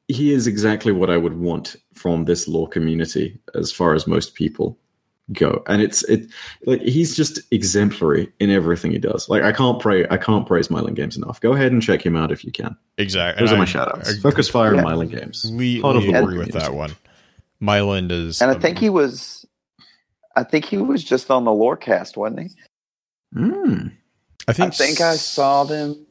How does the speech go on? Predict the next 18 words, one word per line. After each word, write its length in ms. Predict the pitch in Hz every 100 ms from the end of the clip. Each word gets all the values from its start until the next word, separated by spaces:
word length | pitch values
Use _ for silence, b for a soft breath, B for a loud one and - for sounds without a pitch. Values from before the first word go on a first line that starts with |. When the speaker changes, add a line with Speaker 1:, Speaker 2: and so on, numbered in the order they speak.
| _
Speaker 2:
I 80 | 117
think 180 | 113 120
so. 140 | - -
Well, 240 | 143 139
no, 200 | 135 127
Speaker 3:
saying 380 | 123 131 131 131
Speaker 2:
Anon, 480 | 127 127 131 135 123 104
Anon 520 | 110 110 110 107 104
Pig 340 | - 98 87 90
is 280 | 90 92 -
on 360 | 98 92 90
a 80 | 87
lot 240 | 90 90 90
of 100 | 85
his, 460 | - 92 82 - - -
uh, 400 | 98 80 80 80 85 -
'cause 140 | - 110
he, 300 | 123 113